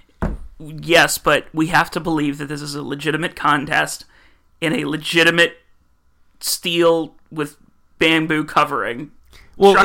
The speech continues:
Speaker 1: structure.
Speaker 2: you wanna believe that, then legitimately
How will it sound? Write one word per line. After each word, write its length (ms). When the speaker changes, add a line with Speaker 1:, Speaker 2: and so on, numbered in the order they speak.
Speaker 1:
structure. 120
Speaker 2:
you 100
wanna 280
believe 580
that, 420
then 380
legitimately 1120